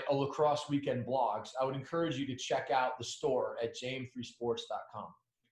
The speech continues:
I've created awesome content for coaches, players, and parents in both men's and women's lacrosse. For coaches, the coaches training program. It's, it's a combination of cutting edge and practical. We have Division One men's and women's coaches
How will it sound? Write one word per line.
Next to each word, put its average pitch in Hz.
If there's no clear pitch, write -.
I've 120
created 151
awesome 147
content 135
for 120
coaches, 147
players, 131
and 143
parents 120
in 117
both 123
men's 131
and 120
women's 120
lacrosse. 110
For 143
coaches, 139
the 117
coaches 143
training 127
program. 110
It's, -
it's 151
a -
combination 190
of 120
cutting 165
edge 147
and 107
practical. 120
We 131
have 139
Division 156
One 147
men's 147
and 135
women's 143
coaches 143